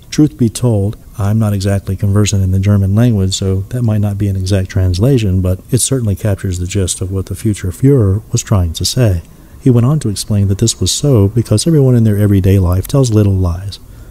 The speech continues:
and so they fully expect others to do so as well. But most people do not expect anyone to tell a real whopper. You know, the kind of brazen,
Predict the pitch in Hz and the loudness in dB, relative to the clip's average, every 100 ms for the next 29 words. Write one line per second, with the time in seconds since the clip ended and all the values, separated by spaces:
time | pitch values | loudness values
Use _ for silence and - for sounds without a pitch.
0 | - 139 147 117 110 135 107 90 - 101 | -4 0 2 2 2 0 0 -2 -6 -4
1 | - 101 95 - 104 107 107 95 90 95 | -2 0 0 0 2 2 2 0 0 0
2 | 107 92 - - - - - - - 123 | 2 0 -4 -16 -20 -20 -20 -8 0 2
3 | 185 - 156 127 113 113 120 107 - 117 | 2 0 0 0 0 0 -2 -4 -4 -4
4 | - 107 104 95 90 117 120 92 92 110 | 0 2 2 0 -2 -2 0 0 0 0
5 | 90 95 104 - - - - - - - | 0 -2 -4 -4 -6 -8 -14 -12 -14 -8
6 | - 113 98 92 - 110 - 123 101 90 | 0 0 0 -4 -6 -6 -2 0 0 0
7 | 104 104 101 92 | 2 2 0 -2